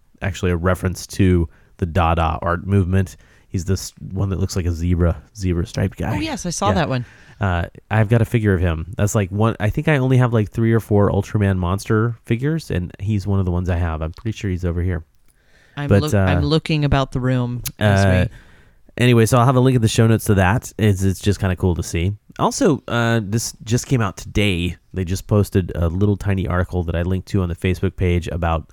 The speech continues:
Speaker 1: Ultraman Street, which is, uh, that same street that I went down when I was in Japan 'cause I'm so fancy. Uh, so, uh, I'll probably have a link in the show notes to that 'cause I just talked about it.
Speaker 2: Right. Good job.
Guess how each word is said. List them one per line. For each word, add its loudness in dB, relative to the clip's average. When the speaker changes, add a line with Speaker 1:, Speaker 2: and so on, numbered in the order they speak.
Speaker 1:
Ultraman 0
Street, -4
which -4
is, -2
uh, 0
that -4
same -4
street -4
that -4
I 0
went -2
down 0
when 2
I 0
was 4
in 0
Japan 2
'cause -2
I'm -2
so -2
fancy. -4
Uh, 4
so, 2
uh, 2
I'll 0
probably 2
have 2
a -2
link -2
in -8
the -4
show -4
notes -4
to -6
that -4
'cause -6
I -2
just -10
talked -6
about -6
it. -16
Speaker 2:
Right. -10
Good -6
job. -4